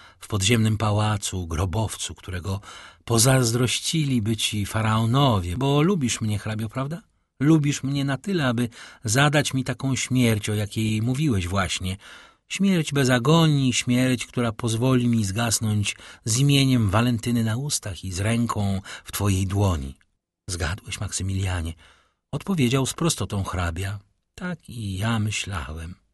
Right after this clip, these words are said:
„Dziękuję. Koi mi moje biedne serce myśl, że jutro już cierpiał nie będę”. „I nie żal ci, że rozstajesz się z tym światem?” „Nie”. „A ze mną?” Tu w głosie hrabiego zabrzmiało głębokie wzruszenie.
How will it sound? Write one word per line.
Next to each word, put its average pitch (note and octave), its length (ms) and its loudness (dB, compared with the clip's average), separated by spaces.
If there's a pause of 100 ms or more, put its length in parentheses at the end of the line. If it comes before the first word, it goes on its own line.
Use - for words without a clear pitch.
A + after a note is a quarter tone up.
(280)
„Dziękuję. A#2+ 760 0 (400)
Koi D#3+ 320 2
mi C#3+ 360 -2
moje C3+ 360 2
biedne C#3 380 0
serce C#3 500 -2
myśl, A#2+ 420 -2 (440)
że A2+ 160 2
jutro C3+ 280 0
już A#2 380 -2 (100)
cierpiał G2+ 400 -2
nie A2 140 0
będę”. D2+ 380 -2 (760)
„I G2+ 100 -4
nie F#2 200 -4
żal F3+ 200 -2
ci, - 180 -10
że F3 360 -8
rozstajesz C3 580 -8
się - 200 -8
z - 40 -8
tym G2 160 -6
światem?” B2 500 -8 (640)
„Nie”. F#2+ 220 -2 (580)
„A G#2 100 -2
ze B2 160 2
mną?” G3 260 0 (440)
Tu E3+ 340 2
w D#3+ 40 -2
głosie C#3 320 0
hrabiego A#2 380 -2
zabrzmiało G#2+ 480 0
głębokie G2+ 460 -2
wzruszenie. - 640 -8